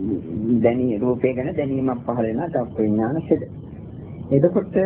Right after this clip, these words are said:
මේ චක්කු විඥාන සිත මම කලින් කිව්වා විපාක සිතක් කියලා අභිධර්ම පොත්වල හැටියට. එතකොට මේ චක්කු විඥාන සිත තුළ රාගයක්,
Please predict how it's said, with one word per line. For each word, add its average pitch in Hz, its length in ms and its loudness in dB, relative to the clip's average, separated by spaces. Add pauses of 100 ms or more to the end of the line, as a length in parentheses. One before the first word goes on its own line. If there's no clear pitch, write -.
(100)
මේ 147 260 2
චක්කු 120 460 -4
විඥාන 147 480 2
සිත 147 140 0
මම 131 260 2
කලින් 120 320 -2
කිව්වා 139 180 2
විපාක 117 440 0
සිතක් 107 320 -2
කියලා 104 220 -2
අභිධර්ම 98 440 -2
පොත්වල 101 360 0
හැටියට. 151 400 2 (1300)
එතකොට 160 360 4
මේ 151 160 -4
චක්කු 131 400 -4
විඥාන 151 480 -2
සිත 135 180 -2
තුළ 139 340 4
රාගයක්, 123 800 -2